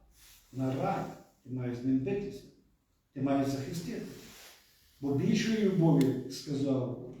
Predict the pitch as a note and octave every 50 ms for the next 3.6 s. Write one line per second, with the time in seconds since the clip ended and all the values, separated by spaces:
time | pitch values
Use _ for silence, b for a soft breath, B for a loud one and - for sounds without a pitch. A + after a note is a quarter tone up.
0 | - C3+ C#3+ C#3+ D3+ D3 - - C3+ C3 A#2+ A#2+ B2+ C3 C3 C3 C3+ B2+ A#2 A2+
1 | - - A#2 A#2+ B2+ C3+ C#3 D3+ D#3 D#3 - - D3 D3+ C#3+ C3+ - D#3+ D#3+ -
2 | - C#3 C3 C#3+ D3 F3 G#3+ - - - - C3+ B2 B2 - - - - A#2 A2
3 | A2+ B2 C#3+ E3 F#3 G3 E3+ - - - -